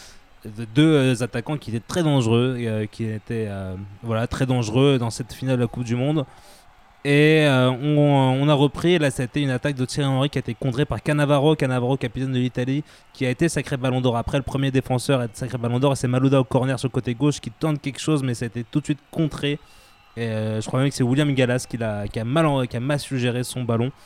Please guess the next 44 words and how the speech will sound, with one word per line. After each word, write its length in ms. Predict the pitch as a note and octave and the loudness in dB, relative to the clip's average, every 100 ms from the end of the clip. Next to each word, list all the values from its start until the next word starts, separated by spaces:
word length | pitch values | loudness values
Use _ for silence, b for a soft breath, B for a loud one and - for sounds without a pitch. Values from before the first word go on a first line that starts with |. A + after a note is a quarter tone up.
| b b | b b
Mais 100 | A#2 | -8
pour 200 | A2+ A#2+ | -6 -4
revenir 180 | A#2 B2+ | -4 -6
sur 120 | - | -8
Cannavaro, 560 | A#2+ A#2+ A#2+ A#2+ A#2+ D#3 | -6 -4 -2 0 0 0
du 120 | C3 | -2
coup, 180 | - D#3+ | 0 0
il 80 | B2+ | 0
a 40 | |
été 240 | A#2 - E3 | -2 -4 -4
sacré 440 | C#3 - D3 D3 B B B - | -4 -6 -4 -4 B B B -10
Ballon 360 | C#3 F3+ E3+ | -2 0 0
d'Or, 440 | D3+ D3+ D3 C3 A#2 | 2 4 4 4 2
euh, 260 | A2 G#2 | 0 0
suite 320 | G2+ - D#3+ C#3 | -4 -6 -8 -6
à 60 | |
cette 180 | B2+ A2 - | -8 -10 -8
Coupe 160 | E3+ | -6
du 100 | C#3 | -4
Monde, 220 | C3+ D3 | -2 -2
du 80 | A#2+ | -4
coup, 120 | - | -8
Ballon 240 | B2 C3 C3 | -6 -4 -2
d'Or 160 | C3+ | -2
deux 120 | B2+ C3+ | -2 -2
mille 160 | B2+ | -4
six, 340 | A2 D#3 E3+ B2 | -6 -8 -8 -10
et 80 | |
c'était 300 | A2 C3 - | -8 -8 -4
le 100 | D3+ | -4
premier 380 | - - D#3+ D3 | -4 -4 -2 -2
défenseur. 480 | C3+ - A#2 E3 D#3+ | -4 -8 -6 -4 -2
Ou 80 | C#3 | -2
alors, 140 | D3 | -2
non, 100 | D#3 | -2
il 80 | D3 | -4
me 40 | |
semble 180 | B2+ E3 | -6 -8
qu'il 120 | - | -6
y 20 | C3 | -6
a 40 | |
eu 20 | |
Beckenbauer 580 | C#3 D3+ C#3+ C3+ C3+ E3 | -6 -6 -4 -2 -2 -2
aussi. 280 | C#3 - | -6 -10